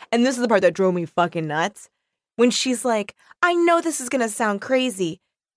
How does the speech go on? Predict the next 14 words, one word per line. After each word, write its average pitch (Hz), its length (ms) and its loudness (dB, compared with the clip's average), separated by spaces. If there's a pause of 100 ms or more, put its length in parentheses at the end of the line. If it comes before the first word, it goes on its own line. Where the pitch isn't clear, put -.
What 247 180 2
I 330 140 2
would 240 340 0
have 190 320 0
preferred 196 580 0 (480)
is 196 220 0
to 202 100 -4
be 190 160 -2
like, 165 340 -4 (480)
she - 180 -4
told 247 280 2
the 240 80 6
whole 214 180 0
story, 170 560 0